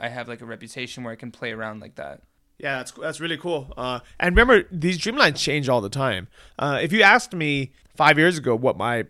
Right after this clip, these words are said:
Speaker 2: my ideal dreamline would be, it actually sounds a bit silly, but I wa-, I,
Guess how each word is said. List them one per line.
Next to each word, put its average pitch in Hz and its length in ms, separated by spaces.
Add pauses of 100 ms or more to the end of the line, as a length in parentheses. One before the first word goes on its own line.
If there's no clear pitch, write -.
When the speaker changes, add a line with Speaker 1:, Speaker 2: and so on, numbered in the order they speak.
Speaker 2:
my 131 240
ideal 131 340
dreamline 123 420
would 104 100
be, 101 300 (500)
it 170 40
actually 208 200
sounds 185 180
a 151 40
bit 127 100
silly, 120 360
but 113 360 (240)
I 151 80
wa-, 175 320
I, 170 180